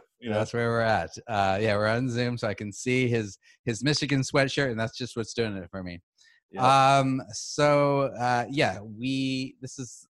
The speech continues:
Speaker 2: uh, our second episode on the new N B A Gambling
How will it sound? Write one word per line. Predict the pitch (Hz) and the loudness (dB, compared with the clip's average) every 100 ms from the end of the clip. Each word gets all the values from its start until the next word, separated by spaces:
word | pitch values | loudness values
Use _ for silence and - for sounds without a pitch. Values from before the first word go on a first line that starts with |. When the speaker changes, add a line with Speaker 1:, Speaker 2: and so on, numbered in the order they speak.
| _ | _
Speaker 2:
uh, | 113 104 107 - | -4 -4 -4 -2
our | 117 | -2
second | - 160 156 165 151 | 0 0 2 0 -2
episode | 143 127 143 143 135 131 | -6 -4 -2 2 4 2
on | 120 123 131 123 | 2 2 2 2
the | 123 117 | 0 0
new | 110 120 127 | 0 2 0
N | 120 113 | 0 -4
B | 113 | -2
A | 110 107 | -2 -2
Gambling | 98 110 107 107 104 107 | -4 -4 -4 -6 -6 -10